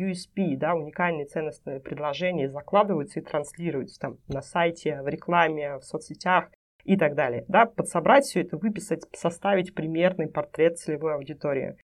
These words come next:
Какие там вообще есть сегменты? Дальше посмотреть на рынок, а кто есть по соседству, какие есть конкуренты, в чем они отличаются в позиционировании, да, в инструментах каких. Чем отличается продукт?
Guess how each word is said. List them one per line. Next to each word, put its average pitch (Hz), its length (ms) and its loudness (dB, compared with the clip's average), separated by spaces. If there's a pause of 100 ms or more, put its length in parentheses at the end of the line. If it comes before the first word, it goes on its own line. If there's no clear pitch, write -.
(240)
Какие 180 340 2
там 175 160 0
вообще 160 300 -4
есть 160 340 -4
сегменты? 139 600 -6 (560)
Дальше 269 240 6
посмотреть 208 520 4
на 180 120 6
рынок, 175 320 4
а - 100 0
кто - 180 2
есть 190 360 4
по 185 80 -6
соседству, 170 600 -2
какие 180 400 0
есть 175 260 0
конкуренты, 156 680 -4
в - 40 -20
чем 202 260 2
они 165 160 2
отличаются 156 880 -2
в - 100 -20
позиционировании, 131 1040 -6
да, 165 140 -4
в - 80 -10
инструментах 175 600 -2
каких. - 340 -20 (540)
Чем 214 220 2
отличается 190 600 0
продукт? - 580 -4